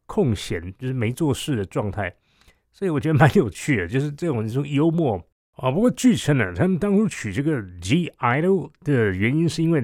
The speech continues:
G 就代表 girls，呃，就是女孩嘛。那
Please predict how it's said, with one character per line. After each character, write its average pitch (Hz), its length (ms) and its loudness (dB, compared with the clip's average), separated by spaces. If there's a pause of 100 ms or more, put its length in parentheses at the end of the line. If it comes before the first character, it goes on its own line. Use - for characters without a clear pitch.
G 107 440 0
就 98 140 -4
代 131 140 -2
表 131 140 0
girls， 104 880 0
呃， 98 200 -2
就 101 120 -6
是 131 60 2
女 127 240 0
孩 90 240 -6
嘛。 90 180 -4 (460)
那 156 100 -4